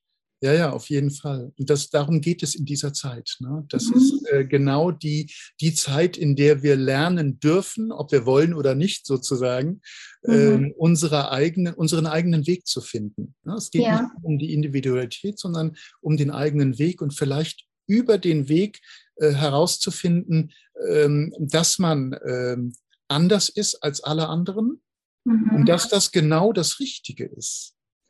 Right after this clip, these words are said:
Speaker 1: weil
Speaker 2: Ja.
Speaker 1: jeder anders ist als alle anderen. Nur man möchte es nicht sehen, meine Philosophie, <laughs>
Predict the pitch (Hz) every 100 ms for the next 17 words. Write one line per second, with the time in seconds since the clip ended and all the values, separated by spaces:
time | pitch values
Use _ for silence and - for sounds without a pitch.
0 | - 143 143 180 262 214 147 - 143 139
1 | 127 - 139 - 120 117 - 120 113 110
2 | 117 - 117 135 - _ _ _ _ _
3 | - 147 156 156 143 175 208 - 175 156
4 | - 139 - 131 135 165 214 240 _ _
5 | _ _ _ _ _ _ 110 117 151 151
6 | 165 156 156 151 170 180 185 - 185 143